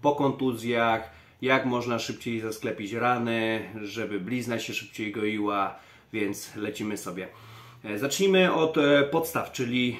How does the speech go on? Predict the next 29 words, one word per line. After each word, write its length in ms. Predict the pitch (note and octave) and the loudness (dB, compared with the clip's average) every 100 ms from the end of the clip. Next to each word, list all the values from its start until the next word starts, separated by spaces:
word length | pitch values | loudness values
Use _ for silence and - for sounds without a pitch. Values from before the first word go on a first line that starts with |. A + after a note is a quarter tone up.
| - | -4
jak 200 | C3+ C#3 | -4 2
to 80 | D3+ | 6
u 100 | D3 | 6
mnie 160 | A#2+ | 4
wyglądało. 440 | G2+ G2 F#2 F2+ D#2+ | -2 -4 -4 -4 -2
U 140 | A#2+ | 2
mnie 220 | E3+ F3 | 6 6
była 320 | C#3+ C#3+ D3 | 4 4 4
ogólnie 400 | - A#2 B2+ C3 | 2 0 2 2
operacja 800 | A2+ - A2+ A#2+ - B2+ B2 A#2+ A#2 | 0 0 0 0 0 2 4 4 2
przepukliny 760 | - - G#2+ B2 A#2 A2+ A2 | -4 -6 -8 -6 -4 -2 -4
kresy 340 | - B2+ C3 A#2+ | -2 -2 -2 0
białej 360 | B2 B2 A#2 | 0 2 2
i 40 | A2 | 0
pępkowej. 560 | A2+ G#2+ - G2 F2+ - - - - - | -4 -4 -4 -8 -8 -12 -16 -20 -20 -18
E, 240 | - G#2+ A2 | -2 2 4
pępkowa, 540 | F3+ F3+ F3 F3+ E3 | 6 6 8 6 6
no 100 | D#3 | 4
to 120 | D3+ | 4
wiadomo, 340 | C#3+ C3+ C3+ C3 | 4 4 4 4
pępek 380 | - B2 A#2+ G#2+ | 2 0 -2 -4
wychodzi 320 | A2+ A2+ A2+ | -4 -2 -2
na 100 | A2 | 0
zewnątrz, 640 | A#2 A2+ A#2+ A#2 A2+ - | 0 0 0 0 0 -4
tak, 360 | A2 A2 A2+ - B2+ | 2 4 2 -4 -8
mm, 280 | A2 A2 | -6 -6
pęknięta 540 | - A#2+ A2+ B2 A2 G#2+ | -2 -2 -2 -2 -2 -2
jest 200 | G2+ A#2+ | -4 -2
błona 560 | B2 B2 B2 A2+ A2+ | -2 2 4 4 4